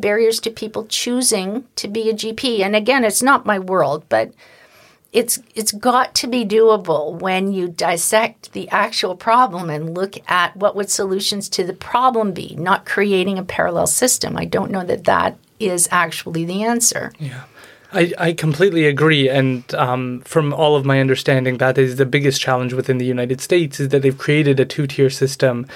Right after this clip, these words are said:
Speaker 2: that disenfranchises some from even believing that they could enter a hospital without having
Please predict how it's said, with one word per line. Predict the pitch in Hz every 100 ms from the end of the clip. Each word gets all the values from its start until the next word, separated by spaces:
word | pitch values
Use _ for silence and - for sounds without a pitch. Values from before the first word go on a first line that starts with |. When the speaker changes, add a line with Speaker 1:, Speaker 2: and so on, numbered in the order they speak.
| - -
Speaker 2:
that | 143 135 135 - - -
disenfranchises | 143 151 151 139 151 143 139 139 131 131
some | 135 135 131 - - -
from | 151 156
even | 151 147
believing | 139 139 139 139 139
that | 127
they | 135
could | 143
enter | 147 143 139
a | 135
hospital | 143 139 - 135
without | 127 139 131
having | 135 135